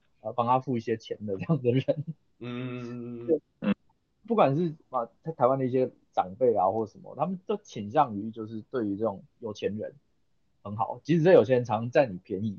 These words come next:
Speaker 1: 或者是常常
Speaker 2: 嗯。
Speaker 1: 常坑你，但是他们还是会觉得，哦，只要跟有钱人套个关系，自己好像就，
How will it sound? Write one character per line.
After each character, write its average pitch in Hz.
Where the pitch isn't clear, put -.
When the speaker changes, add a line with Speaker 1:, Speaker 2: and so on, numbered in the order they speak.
Speaker 1:
或 127
者 101
是 151
常 127
常 117
Speaker 2:
嗯。 110
Speaker 1:
常 135
坑 151
你， 139
但 180
是 165
他 196
们 185
还 135
是 147
会 135
觉 107
得， 110
哦， 87
只 120
要 127
跟 135
有 117
钱 113
人 110
套 147
个 104
关 127
系， 123
自 165
己 110
好 85
像 113
就， 113